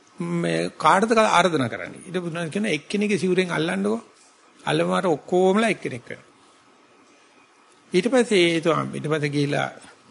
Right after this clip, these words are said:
"අවසරයි ස්වාමීන් වහන්සේ" කියලා සිවුරෙන්ම අල්ලලා ආරාධනා කරපුවාම අර රූප නැති වුණා. නැත්තම් කණ්ණාඩි තියෙන ඔක්කොම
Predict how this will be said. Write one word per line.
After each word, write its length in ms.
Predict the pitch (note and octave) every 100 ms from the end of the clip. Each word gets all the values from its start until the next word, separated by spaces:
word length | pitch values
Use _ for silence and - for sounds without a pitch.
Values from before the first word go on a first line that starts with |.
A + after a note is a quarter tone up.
| - F#2 A#2+ -
"අවසරයි 400 | C#3 D3+ D3+ D#3
ස්වාමීන් 220 | D3 D3+
වහන්සේ" 140 | D#3 D3+
කියලා 180 | D3+
සිවුරෙන්ම 380 | C3 C#3 D3 D#3+
අල්ලලා 340 | C#3+ C3+ D#3+ D#3+
ආරාධනා 320 | D#3+ E3 E3+
කරපුවාම 460 | F#3+ G3+ G#3+ G#2 F#2+ - - - -
අර 160 | - D3+ D3 D3 -
රූප 260 | G3 D3+ D#3+
නැති 300 | D#3 C3 B2
වුණා. 220 | E3+ C#3 B2+
නැත්තම් 320 | B2+ C#3+ C3
කණ්ණාඩි 460 | C3+ C3+ C#3+ C#3+
තියෙන 200 | C#3 C#3+
ඔක්කොම 480 | C3+ A#2 D3+ D3 D3+